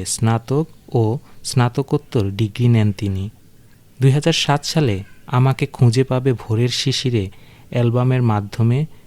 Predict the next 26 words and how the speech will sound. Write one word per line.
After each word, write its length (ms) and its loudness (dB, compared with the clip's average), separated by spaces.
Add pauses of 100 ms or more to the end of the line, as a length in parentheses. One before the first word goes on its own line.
(120)
তিনি 200 2
সুরকার 520 0
হিসেবে 360 -2 (140)
আত্মপ্রকাশ 760 -6
করেন। 340 -4 (760)
দুই 160 0
হাজার 320 -2
নয় 340 0
সালে 240 -4 (440)
তার 240 -2
শ্রাবণ 420 0 (120)
আকাশে 460 -4 (380)
ও 100 -2
দুই 180 0
হাজার 280 0
বারো 320 -2
সালে 340 -4 (220)
তার 160 -4 (120)
সার্থক 480 -4 (100)
জনমামার 720 0 (200)
অ্যালবাম 440 0
প্রকাশিত 560 -4
হয়। 280 -6 (800)
তিনি 200 4
সাংস্কৃতিক 760 -2
সংগঠন 560 0